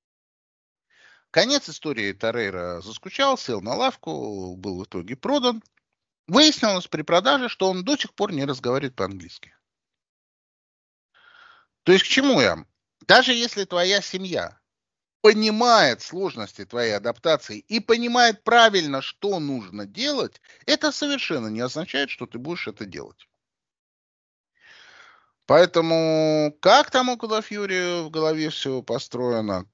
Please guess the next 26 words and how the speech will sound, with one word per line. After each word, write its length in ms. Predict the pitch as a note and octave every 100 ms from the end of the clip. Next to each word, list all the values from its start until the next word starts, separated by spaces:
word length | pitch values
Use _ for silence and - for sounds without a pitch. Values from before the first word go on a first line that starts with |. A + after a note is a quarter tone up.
| _ -
м, 1300 | C#2+ F2+ F#2+ G2 F#2 F2+ F2 E2+ E2 D#2 D#2+ E2+
это 480 | E2 D2 D#2+ B2+ A2+
мы 280 | G#2+ G#2+ G2+
с 140 | -
вами 180 | F#2 F2
не 140 | F2
знаем, 340 | G2 F#3 A#3 G#3+
знать 280 | G#2 G2 F2+
мы 80 |
это 180 | E2+ -
не 80 | F#2
можем. 400 | C3 G3 F#3 F#3+ _ _ _ _ - - - _ -
Но 200 | A2 A#2
мы, 340 | D3+ B3+ F#3+
в 80 | C#3+
общем, 320 | E3+ - A2+
это 280 | C#3 - A2+
увидим. 500 | G#2 G#2+ G#2+ G2 G2
Но 80 | A2+
увидим 340 | F3 A#3+ F3+
мы 120 | D3 F#3
не 120 | E3+
сразу, 440 | - C#3+ A#2+ G#2+
потому 340 | G2+ A2+ A2+ A#2+
что 180 | -
Торрейра 680 | G2+ B2 A#2 D3+ B3+ A#3+ A#2+